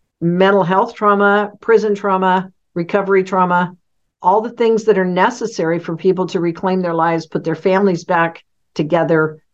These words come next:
rebuild community networks. I know that you've been working with people in the,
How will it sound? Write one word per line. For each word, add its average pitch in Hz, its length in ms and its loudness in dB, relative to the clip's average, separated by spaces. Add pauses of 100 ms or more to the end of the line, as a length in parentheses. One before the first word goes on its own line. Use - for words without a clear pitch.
rebuild 185 760 0
community 175 500 -4
networks. 170 560 -2
I 175 80 -2
know 175 240 -2
that 185 160 -2
you've 180 180 -6
been 175 200 -2
working 170 360 -2
with 156 160 -4
people 175 360 -2
in 160 120 0
the, 160 280 -4